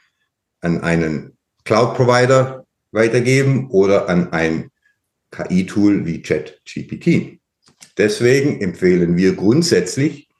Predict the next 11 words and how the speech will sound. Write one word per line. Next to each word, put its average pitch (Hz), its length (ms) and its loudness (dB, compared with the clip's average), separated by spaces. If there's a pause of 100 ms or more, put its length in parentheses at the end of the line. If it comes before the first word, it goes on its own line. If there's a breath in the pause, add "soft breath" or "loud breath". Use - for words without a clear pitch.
(220)
den 80 140 -6
gesamten 127 560 -2
Prozess 123 440 0
aufzeichnen 107 800 0 (480)
und 85 160 -8
mit 85 180 -6
einem 80 300 -4
Ris-, 101 400 -2
Risikomindset 123 1120 0 (160)
zu - 160 -10
analysieren. 80 560 -8